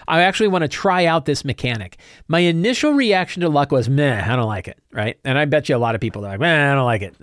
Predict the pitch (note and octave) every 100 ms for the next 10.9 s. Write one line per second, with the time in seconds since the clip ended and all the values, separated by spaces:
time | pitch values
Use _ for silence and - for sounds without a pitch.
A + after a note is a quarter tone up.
0 | A2+ A#2+ A2+ G#2+ - - - E3 F#3+ F3
1 | G3+ G3+ F3 D#3 C#3 - D3+ D3+ D3+ C#3
2 | C#3 B2+ A#2+ A#2+ - _ _ - B2+ -
3 | B2 A2 G2+ G#2+ A2 B2+ B2+ B2 C#3 C3+
4 | B2+ A2+ - G2+ F#2+ C3 D3 C#3+ F3 D#3+
5 | C#3 A#2 - C3+ C3 A#2 A#2 G#2 G#2 -
6 | G2+ G2 F#2+ F#2 G#2 B2+ D3 C3+ A#2+ A2
7 | A2 G#2+ - G2 F#2+ - - - - -
8 | D#3+ F3 F#3 A#3+ C#4+ D4 B3+ - A#3+ F#3+
9 | D3+ C#3+ E3+ F3+ G3 G3+ F3+ - - D#3
10 | A3 D4 G3+ - - F#3 - E4 -